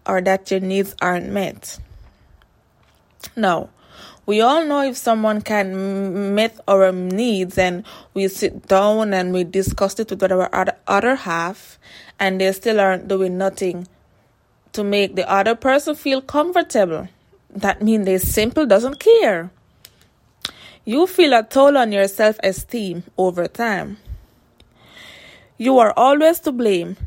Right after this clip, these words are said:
They turn things around, so things you thought that they had done wrong are suddenly your fault. Don't fall for it.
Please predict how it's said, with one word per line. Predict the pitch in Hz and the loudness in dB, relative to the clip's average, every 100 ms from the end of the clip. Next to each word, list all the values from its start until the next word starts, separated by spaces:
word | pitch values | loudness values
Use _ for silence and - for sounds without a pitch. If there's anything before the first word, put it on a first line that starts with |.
| - | -12
They | 190 208 | 0 0
turn | 202 262 285 320 | 0 0 0 0
things | 311 294 | -4 0
around, | 254 208 196 180 185 - - | 2 2 2 2 -2 -8 -16
so | - 226 214 | -8 0 0
things | 214 285 302 254 | 0 -2 -2 -2
you | 240 | -4
thought | - 240 240 - _ - | -2 0 0 -2 _ -4
that | 208 196 - | 0 0 0
they | 170 214 226 | 2 2 4
had | 233 233 | 0 0
done | 240 269 311 | 0 0 2
wrong | 311 320 330 349 - - - | 2 2 0 -10 -16 -16 -4
are | 190 185 | 0 0
suddenly | - 208 208 196 | -2 -2 -2 -2
your | 185 180 180 | -2 -2 -4
fault. | - 185 - - - _ _ _ _ _ _ _ _ _ _ _ _ _ _ - - | -4 -4 -4 -10 -20 _ _ _ _ _ _ _ _ _ _ _ _ _ _ -20 -8
Don't | 185 202 | -2 -2
fall | 196 175 160 | -2 -6 -6
for | - 139 | -6 -8
it. | - - | -10 -18